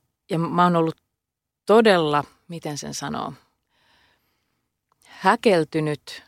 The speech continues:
ja siis hyvä, positiivisella tavalla, mut myöskin niin kuin on noussut semmonen kiukku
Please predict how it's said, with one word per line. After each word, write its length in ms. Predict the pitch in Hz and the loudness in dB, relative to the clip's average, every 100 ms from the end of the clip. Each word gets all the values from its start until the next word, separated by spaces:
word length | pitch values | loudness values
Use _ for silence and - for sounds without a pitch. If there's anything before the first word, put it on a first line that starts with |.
| _ _ | _ _
ja 280 | 160 147 156 - - | -10 -6 -6 -8 -12
siis 200 | 160 - _ - 175 | -12 -12 _ -12 -6
hyvä, 200 | 226 196 - - - | -2 -2 -4 -16 -4
positiivisella 720 | 240 247 214 160 151 151 151 | 0 2 0 -2 -4 -4 -4
tavalla, 300 | 147 147 147 | -2 -2 -2
mut 200 | 151 156 | -2 -4
myöskin 400 | 190 196 - 165 | -2 -2 -4 -6
niin 180 | 156 156 | -8 -8
kuin 300 | 151 156 156 - _ _ _ _ _ _ _ - - _ _ _ _ _ _ | -8 -8 -8 -14 _ _ _ _ _ _ _ -20 -20 _ _ _ _ _ _
on 100 | 202 | 2
noussut 340 | 226 226 - 180 | 4 4 2 -4
semmonen 420 | 175 165 165 165 - _ _ _ _ _ _ _ _ _ _ _ _ _ _ _ _ _ _ | -2 0 0 -2 -8 _ _ _ _ _ _ _ _ _ _ _ _ _ _ _ _ _ _
kiukku 640 | - 220 170 _ _ 247 | 2 4 4 _ _ -4